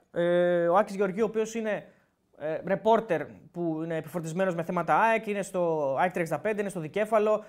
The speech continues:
Ε, κάνει μια πάρα πολύ ωραία εκπομπή, συμπαρουσιάζει με τον, ε, Τσακίρη, με τον Γιώργο Τσακίρη,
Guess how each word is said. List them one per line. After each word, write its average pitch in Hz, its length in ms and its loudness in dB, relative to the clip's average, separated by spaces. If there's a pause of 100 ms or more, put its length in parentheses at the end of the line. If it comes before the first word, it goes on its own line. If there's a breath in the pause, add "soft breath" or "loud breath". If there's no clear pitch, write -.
(200 loud breath)
Ε, 208 120 -2
κάνει 226 220 6
μια 233 120 2
πάρα 233 380 10
πολύ 214 240 2
ωραία 214 160 6
εκπομπή, 202 400 0
συμπαρουσιάζει 185 1000 0
με 196 120 -2
τον, 190 220 -4
ε, 160 460 -4
Τσακίρη, 175 320 -2
με 185 60 0
τον 180 100 4
Γιώργο 196 160 2
Τσακίρη, 180 520 -4